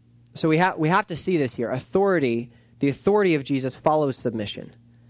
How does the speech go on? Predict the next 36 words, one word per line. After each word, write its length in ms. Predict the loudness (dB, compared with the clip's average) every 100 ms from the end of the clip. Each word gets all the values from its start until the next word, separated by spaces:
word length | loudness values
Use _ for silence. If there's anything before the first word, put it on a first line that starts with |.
| -20 _
And 120 | -2 -2
authority, 500 | 0 0 2 2 2
as 160 | 0
a 120 | 0
rule, 500 | -2 0 0 0 -4 -12 -20
follows 420 | -2 0 2 0
submission. 600 | -2 -4 -4 -6 -8 -14 -16 -8
This 120 | -4
is 40 | 0
a 80 | 0
hard 300 | 0 0 0
lesson, 340 | -2 -2 -6
and 100 | -6
we 120 | -4
don't 200 | -6 -6
like 240 | -8 -10 -14
it. 200 | -18 -20 _ _ _ _ _ -2
Uh, 140 | 0
but 160 | 0 -2
to 80 |
be 180 | 0 2
in 100 | 0
submission 600 | -2 -2 -2 -2 -2 -4
to 160 | -4 -4
the 100 | -4
Father, 520 | -2 -2 -2 -6 -12 _ _ _ _ _ _ _ -6
uh, 160 | -4
to 100 | -4
be 160 | -2 -2
kneeling 580 | -2 -2 0 0 -2 -2
before 400 | -4 -2 -2 -2
a 140 | -2
master 680 | -2 -2 -2 -4 -10 -8 -8
is 200 | -8 -6
the 100 | -6
best 640 | -6 -2 -2 -2 -8 -14